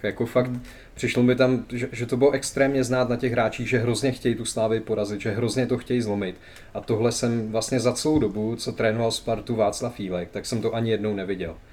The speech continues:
Speaker 1: Teď jsem to poprvé viděl, takže tohle mi přišlo jako největší plus, který Sparta si z toho může vzít, z toho zápasu. A vlastně mě hrozně překvapilo, když jsem pak koukal na statistiky, o kolik Slávie v těch statistikách byla lepší, protože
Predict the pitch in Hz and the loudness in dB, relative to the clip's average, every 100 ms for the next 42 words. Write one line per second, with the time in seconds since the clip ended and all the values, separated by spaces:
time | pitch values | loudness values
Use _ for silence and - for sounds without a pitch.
0 | - - - - 113 - 113 117 117 104 | -20 -20 -20 -6 -4 0 0 0 -2 -2
1 | 117 107 104 107 113 110 113 - - - | -2 0 2 2 0 0 0 -2 -18 -20
2 | - - 127 143 147 143 123 - 120 110 | -6 2 4 6 6 4 0 4 4 4
3 | 123 120 113 113 127 123 131 117 113 - | 2 2 0 0 2 0 -2 -2 -4 -4
4 | - - 113 110 110 107 - - 110 120 | -8 -2 0 0 -4 -6 -4 -2 0 -2
5 | - 120 - 117 110 123 104 87 87 - | -4 -4 -2 -2 0 -2 -2 -6 -10 -10
6 | - 98 98 92 90 95 - 107 - 104 | -6 -4 -2 -4 -4 -8 -8 -10 -6 -4
7 | 104 - - - - - - - 104 - | -4 -6 -18 -20 -20 -20 -20 -2 0 4
8 | 147 147 165 139 117 143 139 123 120 131 | 6 6 6 4 4 2 2 2 4 6
9 | 131 123 123 131 - 123 135 151 143 135 | 4 4 4 4 4 4 4 2 2 0
10 | - 104 - 101 90 98 113 127 135 - | 0 -2 -8 -6 -2 0 4 4 4 0
11 | 110 113 127 127 139 - 110 123 120 120 | 2 2 2 0 -4 0 -2 0 -2 0
12 | 127 123 120 127 135 - - - 107 110 | 2 2 4 6 4 2 -2 -2 -2 2
13 | 113 113 | 4 2